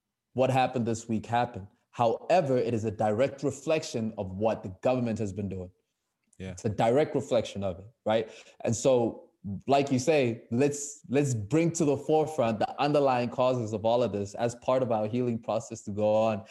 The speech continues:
Speaker 1: and let's see what's actually causing this. The government is responsible for this.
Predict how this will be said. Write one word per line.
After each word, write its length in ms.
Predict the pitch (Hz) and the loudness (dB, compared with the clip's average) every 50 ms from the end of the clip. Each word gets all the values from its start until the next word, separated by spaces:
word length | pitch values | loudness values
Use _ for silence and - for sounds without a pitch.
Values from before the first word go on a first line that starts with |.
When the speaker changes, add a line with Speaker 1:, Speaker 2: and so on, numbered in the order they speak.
| - - - - | -20 -20 -10 -4
Speaker 1:
and 100 | - 110 | -2 0
let's 200 | 110 107 - - | 0 0 -2 -4
see 100 | 120 110 | -4 -2
what's 220 | 107 107 107 113 | -2 -2 0 0
actually 300 | 107 104 107 - 104 95 | 0 0 -2 -4 -8 -2
causing 360 | - 120 123 123 113 107 98 | 0 2 2 2 0 -2 -4
this. 220 | 98 95 92 - - _ _ _ _ _ _ _ _ _ _ _ _ _ _ _ _ _ _ _ _ _ _ _ _ _ _ _ _ - | -6 -10 -12 -16 -18 _ _ _ _ _ _ _ _ _ _ _ _ _ _ _ _ _ _ _ _ _ _ _ _ _ _ _ _ -6
The 60 | 104 | -6
government 580 | 98 95 98 131 135 135 131 123 123 117 104 110 | -4 -2 2 2 2 4 2 2 0 0 -2 -2
is 160 | 110 107 104 | -4 -4 -4
responsible 540 | 104 101 - - 104 101 101 - 98 98 92 | -4 -4 -2 -2 -2 -2 -2 -4 -6 -8 -6
for 140 | - - 95 | -6 -8 -10
this. 200 | 90 87 - | -10 -10 -14